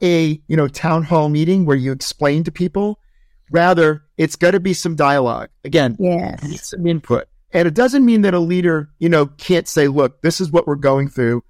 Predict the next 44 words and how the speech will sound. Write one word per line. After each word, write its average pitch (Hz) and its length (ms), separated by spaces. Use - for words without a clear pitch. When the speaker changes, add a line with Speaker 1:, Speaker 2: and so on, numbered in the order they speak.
Speaker 1:
I 147 100
didn't 180 220
plan 165 380
on 151 160
it. 147 120
Here's 185 260
the 147 80
stressors." 143 640
Or, 190 180
or 180 140
s-, - 180
you 190 220
actually 185 340
had 170 160
some 165 200
C 175 220
E 160 40
O 156 80
saying, 143 260
"You 143 80
know 151 80
what? 180 240
I 151 100
messed 160 280
up. 131 300
I 143 260
thought 151 260
we 151 80
were 147 80
gonna 143 200
be 143 220
in 147 100
for 131 140
good 170 300
growth, 156 440
but 139 200
it - 100
turns 165 280
out 151 160
that 139 240
pace 143 300
is 139 140
not 139 300
what, 135 220